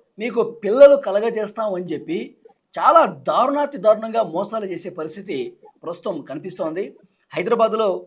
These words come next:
ఒక షాకింగ్ వార్త, సృష్టి ఫర్టిలిటీ సెంటర్ అని చెప్పి ఇద్దరు దంపతుల్ని వాళ్ళు మోసం చేసి ముప్పై లక్షల రూపాయలు దండుకున్నారు మేడం.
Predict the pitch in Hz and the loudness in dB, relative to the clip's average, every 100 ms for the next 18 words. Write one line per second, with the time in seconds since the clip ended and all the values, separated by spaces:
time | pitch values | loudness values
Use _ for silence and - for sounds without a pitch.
0 | - 175 - 165 208 220 269 247 - - | -12 -12 -8 -4 -4 -4 -8 -10 -12 -4
1 | 160 - 180 214 - _ - 220 247 - | -4 -2 -4 -4 -8 _ -8 -4 -4 -2
2 | 294 370 285 196 220 220 220 - 190 196 | -2 0 -2 -6 -6 -8 -8 -6 -8 -4
3 | 180 156 131 - 214 - _ _ _ _ | -4 -4 -4 -2 -4 -6 _ _ _ _
4 | _ _ 170 196 247 165 165 240 - 294 | _ _ -4 2 4 4 0 0 2 2
5 | 311 294 269 247 226 156 180 277 277 302 | 2 0 2 2 0 -2 -2 -2 -2 -4
6 | 226 202 240 139 147 - - - 175 - | -2 -4 -4 -6 -8 -14 -20 -12 -10 -4
7 | 240 226 226 262 254 240 277 277 202 170 | 0 0 0 -4 -4 -2 -2 -2 -4 -6
8 | 127 104 | -6 -8